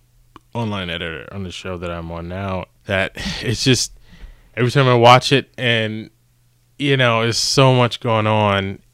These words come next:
and at the end of the episode, I go, "Oh, I get eighty more of these," and it's like, I don't know how I can do it. I guess I gotta, s-, you know, two thousand nineteen.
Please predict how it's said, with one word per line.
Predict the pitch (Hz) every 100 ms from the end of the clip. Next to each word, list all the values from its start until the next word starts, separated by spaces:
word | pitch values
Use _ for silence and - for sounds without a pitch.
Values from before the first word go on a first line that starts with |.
| _ _ _ -
and | 104
at | 107
the | 120
end | 113 117
of |
the | 104
episode, | 104 - 107 98
I |
go, | 98 92 - - - _ -
"Oh, | 151 156
I | 131
get | 120 135 -
eighty | 143 139 123
more | 120 117 113
of | 104
these," | 101 95 -
and | 98
it's | 104 - -
like, | 110
I | -
don't | 110 104 110
know | 101
how | 98 101
I | 95
can | - 92 90 87 -
do | 117 139
it. | 117
I |
guess | 117 -
I | 123
gotta, | 117 101 87 _ _ _
s-, | - - -
you | 113 107
know, | 107 110
two | - 110
thousand | 117 117 123
nineteen. | 123 127 - 156 135